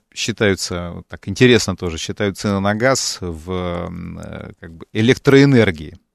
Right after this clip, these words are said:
То есть там, э, ц-, цена получается там на киловатт-час, ну, или там на более масштабные единицы. Ну, соответственно, <clears throat> считают, сколько из газа можно произвести. Но если как бы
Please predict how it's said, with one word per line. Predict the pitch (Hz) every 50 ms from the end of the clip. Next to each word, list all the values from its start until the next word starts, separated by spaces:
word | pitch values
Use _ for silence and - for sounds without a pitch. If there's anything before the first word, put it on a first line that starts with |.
| _ _ _
То | 82
есть | 80 - -
там, | _ - 82 85 - _ _ _ _ _ _ _ _ _ -
э, | - - - - - - - - - - - - - - - - _
ц-, | _ - - 113
цена | - - - 110 123 127
получается | - - 107 98 - - 104 92 - - -
там | _ 92 87 87 87
на | 87 90 87 82 - _ _ _ _ _ _ _ _ _ _ _ - 120 -
киловатт-час, | - 110 110 110 117 139 165 180 - - - 120 104 - -
ну, | 139 139
или | 123 98
там | 85 - 90 90 90
на | 92 95
более | 101 131 139 127 117 104 98 98
масштабные | - 107 101 110 117 - - 135 117 107 104 104 98 98
единицы. | 95 101 107 107 101 90 - - - 87 85
Ну, | 87 104 117 120
соответственно, | - 110 101 - 110 101 - - 95 85 85 - _ _ _
<clears throat> | - - - 104 - - 98
считают, | - - 110 - 135 120 104 -
сколько | - - 110 101 - 101
из | 104 98
газа | 92 104 98 90 90 90
можно | 90 90 87 85 90
произвести. | 82 - 107 101 107 123 127 - - 247
Но | 220 190 185
если | 190 180 - - 151 131 - _ _ _ _ _ _ _ _ _
как | - 117 107
бы | 104